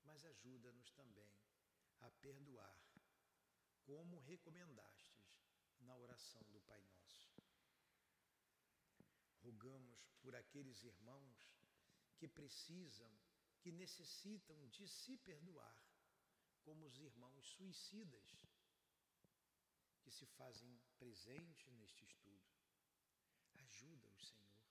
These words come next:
Que a misericórdia divina, com o seu imenso amor, o infinito amor, os envolva, balsamize,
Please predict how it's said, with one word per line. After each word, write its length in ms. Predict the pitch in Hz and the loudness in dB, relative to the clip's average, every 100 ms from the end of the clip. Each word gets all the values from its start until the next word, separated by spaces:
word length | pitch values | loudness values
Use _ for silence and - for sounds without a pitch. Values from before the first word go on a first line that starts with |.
| - - - - - - - - - - - - | -20 -20 -20 -20 -20 -20 -20 -20 -20 -20 -16 -8
Que 320 | 147 160 165 - | 0 2 2 -2
a 100 | - 143 | -6 -2
misericórdia 920 | 143 117 143 135 - 135 127 120 123 | 0 2 0 -2 -2 -2 -2 -2 -2
divina, 560 | 117 98 92 123 110 101 - - - - - - - - - - - - - | -2 -6 -6 -6 -6 -10 -16 -18 -20 -20 -20 -20 -20 -20 -20 -20 -20 -20 -4
com 120 | 147 | -2
o 60 | 151 | 2
seu 220 | - 170 165 | 4 4 2
imenso 840 | 170 151 151 175 175 170 - 143 | 2 0 -2 -2 -4 -4 -4 -4
amor, 420 | 123 113 135 135 131 | -6 -2 -2 0 -2
o 80 | |
infinito 800 | 151 - - 143 139 185 208 151 | -2 10 10 10 2 2 0 -4
amor, 380 | 127 113 104 104 - - - - - - - - - 170 | -8 -6 -8 -10 -14 -20 -20 -20 -20 -20 -20 -20 -8 -4
os 160 | 127 120 | -2 -4
envolva, 640 | 101 92 113 123 107 98 101 - - - - - - - - - - - - - - - - - - - - - - 110 | -8 -6 -2 -2 -4 -8 -16 -20 -20 -20 -20 -20 -20 -20 -20 -20 -20 -20 -20 -20 -20 -20 -20 -20 -20 -20 -20 -20 -14 -6
balsamize, 920 | 107 120 - 127 127 110 95 107 | -4 0 -2 0 -4 -2 -2 -2